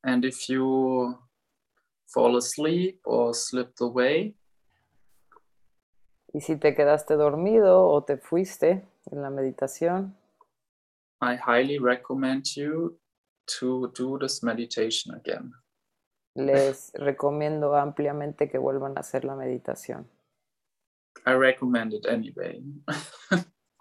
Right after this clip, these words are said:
Speaker 2: Lo recomiendo de
Speaker 1: Yeah.
Speaker 2: todas maneras, aunque no te hayas ido. Estará
Speaker 1: Bec-
Speaker 2: postulada en YouTube, en
Speaker 1: Because it
Speaker 2: Cristales Litios, en Facebook y en Instagram.
Speaker 1: because it, uh, prepares you for what's coming up.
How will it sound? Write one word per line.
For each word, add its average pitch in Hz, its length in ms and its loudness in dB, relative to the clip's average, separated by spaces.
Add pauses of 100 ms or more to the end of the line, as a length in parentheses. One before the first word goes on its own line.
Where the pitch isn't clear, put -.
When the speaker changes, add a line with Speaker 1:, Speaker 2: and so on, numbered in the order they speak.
Speaker 2:
Lo 139 100 2
recomiendo 139 460 0
de 123 60 -2
Speaker 1:
Yeah. - 40 -18
Speaker 2:
todas 135 240 2
maneras, 131 540 -4
aunque 127 240 -10
no 131 80 -8
te 131 160 -4
hayas - 260 -4
ido. 202 300 -2 (560)
Estará 143 580 2
Speaker 1:
Bec- 139 100 -10
Speaker 2:
postulada 139 760 2
en 135 220 -4
YouTube, 196 520 2 (1200)
en 131 320 -8
Speaker 1:
Because 135 420 0
it 127 60 -2
Speaker 2:
Cristales 143 340 -6
Litios, 196 680 2
en 139 280 -2
Facebook 202 680 2 (100)
y 147 140 -2
en 139 140 -2
Instagram. 127 600 -6 (1500)
Speaker 1:
because 127 360 -2
it, 127 200 -4
uh, 120 260 4
prepares 131 680 2
you 123 320 -2 (120)
for 113 180 0
what's 113 340 -6
coming 107 380 -8
up. - 180 -12